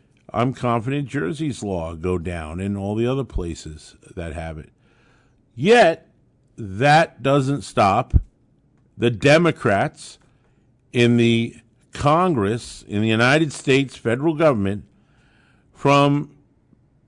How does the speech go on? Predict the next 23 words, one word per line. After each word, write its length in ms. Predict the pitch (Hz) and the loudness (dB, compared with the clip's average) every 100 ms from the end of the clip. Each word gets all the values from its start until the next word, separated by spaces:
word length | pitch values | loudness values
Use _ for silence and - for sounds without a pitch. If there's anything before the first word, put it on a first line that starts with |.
| _ _ _ _ _ _ _ _ _ _ | _ _ _ _ _ _ _ _ _ _
pu-, 180 | - 170 | 0 0
pushing 800 | - - 220 233 - 226 214 220 - _ _ _ _ _ - | 0 4 4 4 0 -2 -2 -4 -8 _ _ _ _ _ -6
and 240 | 131 139 | -2 0
what 260 | 135 139 - | 0 -2 -4
will 120 | 131 | -8
probably 480 | 117 - 233 214 185 | -4 -2 -2 0 -2
be 240 | 147 160 | 0 -2
passage 920 | 135 - 180 208 - 156 139 131 - _ _ _ _ _ _ - | 0 0 2 0 0 0 0 -2 -14 _ _ _ _ _ _ 0
of 160 | 143 | 2
a 140 | 151 131 | 2 0
federal 800 | - - 170 170 160 175 170 143 | -2 2 2 2 2 2 0 -4
assault 520 | - - 143 139 - | -4 0 2 2 0
weapon 460 | 117 117 117 110 | -2 0 0 -4
ban. 360 | 90 92 73 71 _ - | -4 -6 -6 -14 _ -10
That's 300 | 95 - - | -8 -8 -14
right. 200 | 82 _ _ _ _ _ _ - | -20 _ _ _ _ _ _ -4
The 160 | 110 | 0
House 600 | 107 156 170 180 - - - _ | 4 4 6 4 0 -14 -20 _
is 140 | 113 | -8
pushing 680 | - - 147 - 143 139 135 - _ _ _ _ _ _ _ | -4 0 2 0 -2 -2 -4 -8 _ _ _ _ _ _ _
an 100 | 104 | -8
assault 560 | 98 - 135 131 131 - _ _ _ _ _ _ - | -8 -4 0 0 -2 -8 _ _ _ _ _ _ -14
weapon 680 | 92 120 117 120 117 107 | -4 -2 -2 -4 -4 -6